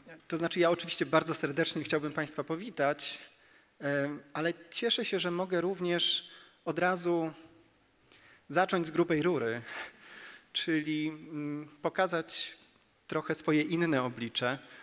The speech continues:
E, bo ja oprócz tego, że, mm, działam w Stowarzyszeniu Inicjatywa Mobilności Pracy,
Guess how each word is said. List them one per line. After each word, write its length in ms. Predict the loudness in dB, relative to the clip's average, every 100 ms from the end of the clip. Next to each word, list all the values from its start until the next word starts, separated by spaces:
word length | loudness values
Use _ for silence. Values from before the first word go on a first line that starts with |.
| -20 -20 -20 -20 -20
E, 340 | -8 -6 -6 -6
bo 220 | -6 0
ja 180 | 0 0
oprócz 400 | -4 -4 -4 -6
tego, 500 | -2 -2 0 -2 -2
że, 440 | 0 2 2 0 -8 -18 -14
mm, 440 | -10 -6 -6 -8 -10 -14 -20
działam 480 | -4 0 2 2 0
w 60 |
Stowarzyszeniu 800 | -2 -2 -4 -4 -4 -2 -4 -6 -6
Inicjatywa 540 | -4 -2 -2 -2 -4
Mobilności 540 | -4 -6 -6 -6 -8 -8
Pracy, 440 | -6 -4 -2 -4